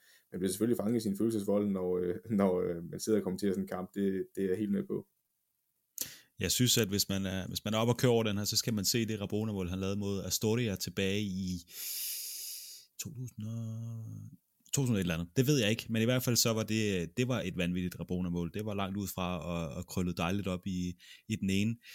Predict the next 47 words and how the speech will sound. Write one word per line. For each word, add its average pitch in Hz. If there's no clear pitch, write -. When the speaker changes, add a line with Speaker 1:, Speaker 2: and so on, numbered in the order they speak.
Speaker 2:
øh, 107
side. 117
Men 131
i 127
hvert 147
fald 147
så 139
lad 127
os, -
øh, 117
lad 107
os -
lade 113
målet 156
ligge, 160
for -
der -
er 95
jo 123
meget 127
mere 147
i 151
den 127
her 123
kamp. -
Du 120
siger, 123
øh, 104
Tottenham 131
har 120
ikke 113
s-, -
egentlig 147
så -
meget, 101
øh, 92
andet 113
end 101
det, 123
men, 98
men 98
det 85
bliver 139
jo 139
farligt 113
til -
tis-, -